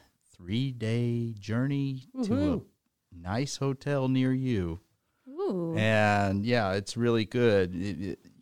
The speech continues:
Speaker 1: your, your hotel is paid for, your food is paid for, your child care is paid for, the curriculum is paid for. Usually the only expense you have is how do you get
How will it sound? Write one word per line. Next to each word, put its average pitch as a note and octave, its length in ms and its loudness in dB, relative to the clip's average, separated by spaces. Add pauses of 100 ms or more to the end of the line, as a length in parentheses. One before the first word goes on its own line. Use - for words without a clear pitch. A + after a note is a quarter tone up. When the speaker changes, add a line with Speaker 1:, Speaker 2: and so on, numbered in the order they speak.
Speaker 1:
your, G2+ 220 -6 (140)
your F#2+ 160 -6
hotel A#2 520 2
is D#3 100 -2
paid F3+ 300 2
for, G3 460 0
your F3+ 140 -10
food F3+ 400 -4
is F#3+ 140 -4
paid F3 320 -4
for, D#3+ 300 -2
your G#2 200 -2
child D3+ 480 2
care D3 280 2
is C#3 100 -2
paid C3+ 320 -2
for, B2+ 480 -2 (320)
the A2 140 -6
curriculum A#2+ 580 2
is F#2+ 100 -2
paid F#2+ 280 0
for. E2 360 -6 (360)
Usually D#3+ 400 0
the A#2 160 2
only C3+ 180 2
expense - 480 -4
you A2+ 80 0
have G2+ 580 -6
is G#2 340 -4 (200)
how B2+ 300 0
do C#3 80 0
you C3 100 0
get A#2 340 -2